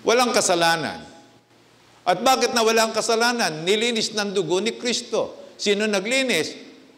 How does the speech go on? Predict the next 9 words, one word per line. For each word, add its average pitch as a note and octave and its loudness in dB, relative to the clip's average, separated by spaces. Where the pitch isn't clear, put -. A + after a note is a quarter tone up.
Ang G#3+ 0
Diyos, B3 0
hindi A3+ -2
tayo. F#3 4
Paano C#4+ 2
nalis C4 2
ang A#3+ -4
kasalanan B3 2
mo? A#3+ -2